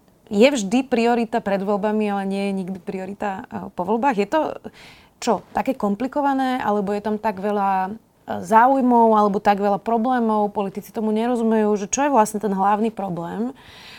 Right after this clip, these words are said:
že žiadny z ministrov zdravotníctva, to teraz nie len tejto vlády, ani tých predošlých, mm, neurobil zásadnú a niekedy aj nepopulárnu reformu vecí, ktoré stále dokola hovoria odborníci, že treba urobiť. Prečo to tak je?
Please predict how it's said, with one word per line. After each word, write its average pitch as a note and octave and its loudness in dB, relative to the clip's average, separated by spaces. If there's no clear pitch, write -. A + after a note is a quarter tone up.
že F#3 -8
žiadny A#3+ 0
z - -14
ministrov G#3 -2
zdravotníctva, F3+ -4
to F#3+ -10
teraz G#3 -4
nie G3 -2
len E3 -6
tejto E3+ -8
vlády, E3 -6
ani E3+ -8
tých - -16
predošlých, F#3+ -8
mm, E3+ -6
neurobil A3 0
zásadnú G#3 2
a - -4
niekedy F#3+ -4
aj F3+ -4
nepopulárnu G3 -4
reformu F3+ -6
vecí, F#3 -6
ktoré F3+ -10
stále A3+ 0
dokola G3 -2
hovoria F3+ -4
odborníci, F3+ -8
že E3+ -10
treba F3 -10
urobiť. F3 -12
Prečo - -10
to - -20
tak - -16
je? - -20